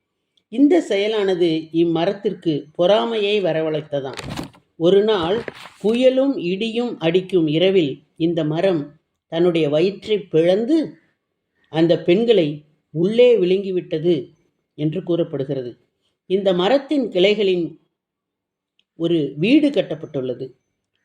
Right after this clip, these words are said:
புயலடிக்கும் இரவுகளில் கேட்கும் இந்த பெண்களின் அழுகுரல்கள்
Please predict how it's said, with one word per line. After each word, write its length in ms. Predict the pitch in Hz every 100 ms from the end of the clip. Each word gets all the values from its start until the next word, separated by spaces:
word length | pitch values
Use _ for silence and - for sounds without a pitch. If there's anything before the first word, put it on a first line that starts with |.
| -
புயலடிக்கும் 840 | 226 285 285 262 240 - 240 226
இரவுகளில் 640 | 165 175 202 190 185 160 - - _ _ _ _ _ _ _ _ _ _ _
கேட்கும் 600 | 208 226 226 226 220 -
இந்த 300 | 175 180 165
பெண்களின் 720 | - 185 233 240 240 214 170
அழுகுரல்கள் 1040 | 135 175 262 269 202 185 156 170 139 202